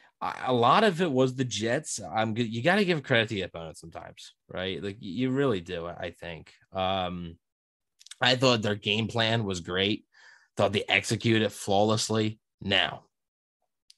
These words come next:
with that being said, this Jets offensive line has struggled the entire season and nothing. Where was Vita Vea? Where was Ndamukong Suh?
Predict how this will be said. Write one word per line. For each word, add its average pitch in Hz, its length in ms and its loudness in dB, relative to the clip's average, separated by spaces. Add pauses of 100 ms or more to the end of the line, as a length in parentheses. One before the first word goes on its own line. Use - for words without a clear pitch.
(140)
with 110 200 0
that 113 200 6
being 107 240 4
said, 90 380 0 (400)
this 117 160 4
Jets 123 260 6
offensive 110 420 4
line 98 260 2
has 95 100 -2
struggled 95 420 0
the 95 100 -2
entire 98 580 2
season 82 440 -8 (480)
and 95 680 2 (360)
nothing. 90 400 -2 (340)
Where 104 380 6
was 120 180 8
Vita 123 280 6
Vea? 104 320 2 (280)
Where 104 320 2
was 110 160 2
Ndamukong 110 500 0
Suh? 92 360 -4